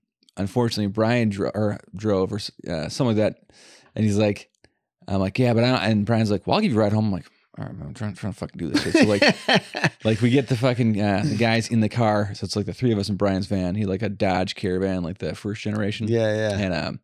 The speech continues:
Speaker 1: we, we start leaving. We're driving down Sunset. And then he's like, "Yeah, take a left at the stop and go lights." I'm like, "Stop and go lights?" Like, this, like, you just start, like, things are starting to kinda, like, click. I'm like, "This guy's fucking little, little special here."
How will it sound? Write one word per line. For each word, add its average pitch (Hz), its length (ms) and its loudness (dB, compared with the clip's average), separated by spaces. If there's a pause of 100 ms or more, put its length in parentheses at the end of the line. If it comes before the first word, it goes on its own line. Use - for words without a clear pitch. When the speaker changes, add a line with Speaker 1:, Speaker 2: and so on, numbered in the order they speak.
(640)
Speaker 1:
we, 110 120 2 (220)
we 120 100 0
start 131 240 2
leaving. 120 260 2
We're 110 160 0
driving 123 300 2
down 117 180 2
Sunset. 107 600 0 (240)
And 104 120 0
then 107 80 2
he's 101 140 0
like, 90 160 -4 (220)
"Yeah, 147 100 2
take 190 240 -2
a 160 60 0
left 147 240 0
at 98 80 -8
the - 40 -8
stop - 280 -2
and 107 100 -4
go 117 160 2
lights." 98 220 0
I'm - 40 -8
like, - 120 -10
"Stop - 260 -10
and - 140 -20
go 135 100 -8
lights?" - 320 -10
Like, - 80 -14
this, - 220 -14
like, 120 140 2
you 165 100 6
just 165 100 2
start, 185 160 4
like, 147 140 4
things 196 200 2
are 175 60 4
starting 151 260 2
to 139 60 0
kinda, 147 160 2
like, 117 140 2
click. 143 220 2
I'm 127 40 0
like, 123 80 4
"This 156 140 0
guy's 190 260 0
fucking 143 300 -2
little, 120 260 2
little 123 160 2
special 131 380 0
here." 95 200 -2